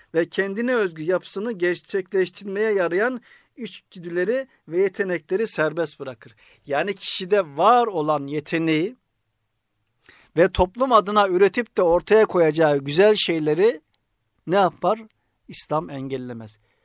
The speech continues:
Kısa ve öz olarak ifade etmemiz gerektiğinde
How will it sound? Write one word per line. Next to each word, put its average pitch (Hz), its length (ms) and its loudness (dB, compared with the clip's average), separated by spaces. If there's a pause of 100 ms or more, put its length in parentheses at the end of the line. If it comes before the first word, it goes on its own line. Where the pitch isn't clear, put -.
(200)
Kısa 240 340 2
ve 196 140 2
öz 220 140 4
olarak 156 380 -2
ifade 151 400 -2
etmemiz 147 420 -4
gerektiğinde 151 920 -2